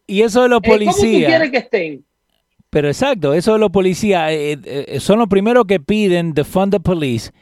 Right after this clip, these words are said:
Speaker 1: Y ahora son los primeros que están pidiendo, "Ay, no, necesitamos policía." Hello, hace un año estaban diciendo que no necesitaban nada.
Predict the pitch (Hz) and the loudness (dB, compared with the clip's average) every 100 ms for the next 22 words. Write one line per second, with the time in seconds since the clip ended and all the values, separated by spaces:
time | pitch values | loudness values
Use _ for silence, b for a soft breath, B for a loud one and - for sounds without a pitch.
0 | _ _ _ 139 165 180 247 214 175 151 | _ _ _ -2 0 2 4 4 2 0
1 | 190 185 190 202 208 190 202 196 202 214 | 0 2 2 2 0 0 0 0 0 0
2 | 302 302 277 202 175 240 220 226 208 - | 0 0 2 0 0 0 2 2 0 0
3 | 254 196 139 _ 135 202 277 220 196 - | 0 0 -4 _ -4 0 2 2 0 0
4 | 220 254 262 247 240 220 190 226 196 196 | 0 0 0 0 0 2 0 0 -2 -2
5 | 202 175 175 175 175 175 262 277 214 | -2 -2 -2 0 0 0 0 0 0